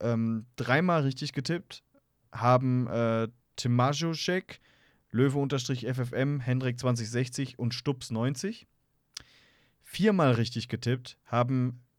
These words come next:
Conny das Pony, Kirsten neunzehn zweiundsiebzig und Sabine siebenundneunzig null eins. Die haben viermal richtig getippt.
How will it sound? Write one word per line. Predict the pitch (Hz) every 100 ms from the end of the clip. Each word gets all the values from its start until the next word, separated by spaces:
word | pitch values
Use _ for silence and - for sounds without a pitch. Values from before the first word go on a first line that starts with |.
| -
Conny | - 156 180
das | 160 127
Pony, | - 135 143 170 277 _ _ _ _ _ _ _ _ _ - - _ _ _ _
Kirsten | - 170 196 - 180 170 -
neunzehn | 110 123 135 160 - 151 139 143 -
zweiundsiebzig | - 123 123 127 123 - 123 - - - - - -
und | 135
Sabine | 131 127 143 156 147
siebenundneunzig | 123 135 139 135 135 131 123
null | 123 120
eins. | 117 127 117 -
Die | 120
haben | 110
viermal | - 120 123
richtig | 123 123 -
getippt. | 127 165 -